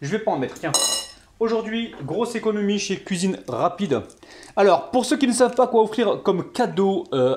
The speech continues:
à votre famille pour les fêtes de fin d'année ou, euh, fêtes de, des pères ou fêtes des mères ou quoi, je vous propose donc des couteaux que je vends, donc couteau Pinel. Celui-ci, c'est un taille huit et vous avez ici le taille douze. Vous avez un lien dans, dans, en bas de la vidéo, dans la, dans la description, pardon.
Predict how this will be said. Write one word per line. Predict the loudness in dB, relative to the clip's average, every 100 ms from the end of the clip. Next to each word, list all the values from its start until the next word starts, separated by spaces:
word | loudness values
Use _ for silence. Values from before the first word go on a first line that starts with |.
| 0
à | 0
votre | 0 0
famille | 0 0 -2
pour | 0
les | 0
fêtes | 0 -2
de | -2
fin | -4 -2
d'année | 2 2 0
ou, | 2 4
euh, | 4 2
fêtes | -2 -2 0
de, | 0
des | 2 0
pères | 2 0 0
ou |
fêtes | -4 -2
des | 0
mères | 0
ou | 2
quoi, | 0 0 -6 -16 -14 -16 -18 -4
je | 0
vous | 2
propose | 2 2 2
donc | 2 2 0
des | 0 -2
couteaux | 0 0 2 0 -2
que | -2 0
je | 0
vends, | 0
donc | 0 0
couteau | 0 0 0
Pinel. | 2 2 2 -4
Celui-ci, | -4 -4 -2 -4 -4
c'est | -4
un | -6
taille | -4 -2 -2 -6 -10 -12
huit | -8 -6 -4 -6 -8 -14 -18 -20 -10 -6
et |
vous | -2 0
avez | 0 0
ici | 0 -2 -2 -2
le | -2 2
taille | 2 2
douze. | -2 -4 -12 _ _ _
Vous | -2 0
avez | 2
un |
lien | 2 0
dans, | 0 0 2 2
dans, | 0 0 0
en | 0
bas | 2
de | 0
la |
vidéo, | 2 0
dans | 2
la, | 2
dans | 2 2 2 0
la | -2
description, | -4 -2 0
pardon. | 2 0